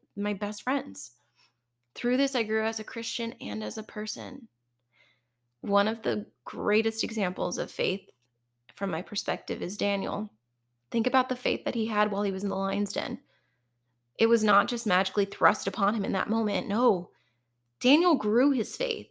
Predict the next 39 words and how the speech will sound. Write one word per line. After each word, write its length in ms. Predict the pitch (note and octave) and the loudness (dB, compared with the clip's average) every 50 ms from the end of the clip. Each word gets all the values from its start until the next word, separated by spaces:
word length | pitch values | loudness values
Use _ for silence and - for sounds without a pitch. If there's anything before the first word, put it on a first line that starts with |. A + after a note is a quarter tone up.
| _ _ - | _ _ -8
so 240 | - - A#3 A3 G#3+ | -2 2 4 4 6
that 340 | G3+ A3 G#3+ G#3+ G#3+ - - - - | 6 8 8 8 6 6 2 -4 -4
when 200 | G3 G#3+ A3 A3 | 0 0 2 2
he 160 | G#3+ A3 G#3+ | 4 4 4
went 300 | G#3 G#3 A3 B3 B3 - - | 4 4 2 0 -2 0 0
into 300 | A3+ A3+ G#3+ A3 A3+ G#3 | 0 0 0 0 0 0
a 120 | G3+ F#3+ | 2 2
wow 360 | F3+ E3+ F3 G3 G3+ G#3+ - A3+ | 0 0 2 6 8 8 8 8
moment 400 | G#3+ F#3+ F3 F3 F3+ F#3 F#3 - | 6 2 0 -2 -2 -4 -2 -2
or 140 | - F#3+ | -2 -2
a 100 | F#3 F3+ - | -2 0 0
big 160 | G#3 G3+ G3 | 2 2 2
moment, 400 | G#3 G#3 G3+ G#3 A3 A3 G#3 - | 2 2 2 2 0 0 0 -2
his 260 | G3+ G#3+ G3 F#3 - | -2 -4 -4 -6 -2
faith 300 | - G#3 G3+ G#3 G3+ - | 0 0 0 0 -2 -8
took 160 | - - - | -16 -14 -12
center 260 | - - A3+ G#3+ G#3 G3+ | -8 -6 -4 -4 -4 -4
stage 600 | - - - A3+ B3+ A3+ G3+ G3 F#3+ - - _ _ _ _ _ _ _ _ - | -6 -4 -2 0 0 0 0 -2 -4 -10 -16 _ _ _ _ _ _ _ _ -4
and 160 | A3+ A#3+ A3+ | -4 -2 -2
carried 320 | - - D#4+ F4+ F4+ A#3+ | -2 -2 0 0 0 0
him. 300 | G#3 G3+ - - - G#3 - _ _ _ _ _ _ _ _ _ _ _ _ _ _ _ _ _ _ _ _ _ _ _ _ _ _ _ - - - - _ _ _ - | 0 -2 -4 -4 -6 -10 -12 _ _ _ _ _ _ _ _ _ _ _ _ _ _ _ _ _ _ _ _ _ _ _ _ _ _ _ -20 -20 -20 -20 _ _ _ -2
Not 320 | G3+ G#3 A3 B3 C4+ - - | 0 4 6 6 6 6 4
only 260 | A3+ A3+ A#3 A#3+ A#3+ | 2 2 2 2 2
did 160 | G#3+ G#3+ G#3+ | 2 2 2
his 220 | A3+ G#3+ G3+ - | 2 0 -2 0
waiting 480 | - G3+ G3+ G3+ G3+ F#3+ F#3+ F#3 - - | 0 0 0 0 0 -2 -4 -6 -6 -4
and 140 | - G3+ G3+ | -4 -4 -2
his 220 | G3+ G#3+ F#3+ G3 | -2 -2 -2 0
mundane 800 | G3+ G3 G3 G3 G#3 G#3 G#3 G#3 G3 G3 G3 F#3+ F#3+ G3 F#3+ G3+ | -2 0 0 0 0 2 2 0 0 0 -2 -2 -2 -2 -2 -4
time 420 | - - - - F#3 F#3 F3+ F3+ G3+ | -4 -6 -8 -6 -6 -4 -4 -4 -6
help 340 | F#3+ - - F#3+ F#3+ - | -6 -6 -6 -6 -6 -6
grow 260 | - - F#3+ F3+ F#3+ G3 | -4 -2 -2 -2 -2 -4
his 240 | G3+ F#3+ - - | -4 -4 -4 -4
faith, 560 | - - G#3+ A3+ G#3 A#3 A3+ - - - - _ _ _ _ _ _ _ _ _ _ - - _ _ - | -2 0 0 2 2 0 -2 -6 -12 -18 -20 _ _ _ _ _ _ _ _ _ _ -20 -20 _ _ 2
but 80 | A3 | 4
it 140 | B3 - - | 4 4 4
launched 420 | A3 G#3+ G#3+ G#3 B3 C#4 C#4 - | 2 2 2 2 2 0 0 -2
the 80 | - G3+ | -2 -4
faith 400 | - - F3 - E3+ F#3+ - | -4 -2 -2 -2 -2 -4 -6